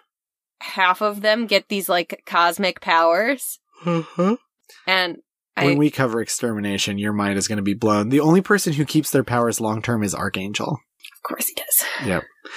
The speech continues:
Speaker 2: But it's funny because he still gets kinda nerfed in a way that he still has to be, like, roughly as powerful as the other X-Men, <laughs> as opposed to just guy with wings.
Speaker 1: <laughs> Uh, all right. Um,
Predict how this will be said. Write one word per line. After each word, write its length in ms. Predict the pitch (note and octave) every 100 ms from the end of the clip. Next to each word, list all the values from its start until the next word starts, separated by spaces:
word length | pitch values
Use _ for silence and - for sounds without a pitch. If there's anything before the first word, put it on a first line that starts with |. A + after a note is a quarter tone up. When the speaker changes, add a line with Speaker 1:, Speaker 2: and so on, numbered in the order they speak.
| - - -
Speaker 2:
But 180 | B3+ G#3+
it's 180 | F3+ -
funny 220 | G3+ G#3
because 320 | G3+ F3 D#3+
he 80 | D#3+
still 240 | C#3+ - F#3+
gets 140 | F#3
kinda 220 | - E3+
nerfed 380 | B2 A2+ A#2+ -
in 80 | C3
a 60 | A2+
way 360 | G#2+ A2+ B2
that 160 | A#2 A2
he 140 | A#2
still 260 | - - A#2+
has 140 | A#2+ -
to 80 |
be, 100 | A2+
like, 200 | A2 G#2 - F#2+
roughly 400 | C3 A#2+ - A#2
as 100 | A2
powerful 460 | - A#2 A2 B2+ A#2+
as 80 |
the 140 | A2 A2
other 180 | G#2+ A2+
X-Men, 400 | B2 - C#3+ C3 - - -
<laughs> 360 | E4 E4 D#5 -
as 140 | D#3
opposed 280 | C#3 C#3+ C3
to 80 | C3+
just 220 | C3 A#2
guy 200 | A#2 A2
with 180 | B2 A#2
wings. 460 | A2+ A2+ A#2+ B2+ - _ - - -
Speaker 1:
<laughs> 80 | C5 C5+ A#4+ G4 E4 D#4 -
Uh, 380 | C4 A3 G3 G3+ _ E4 F4 D#4 C#4 C4+ - -
all 140 | A#3+ A#3+
right. 340 | A3 F#3 - _
Um, 300 | - A#3+ A#3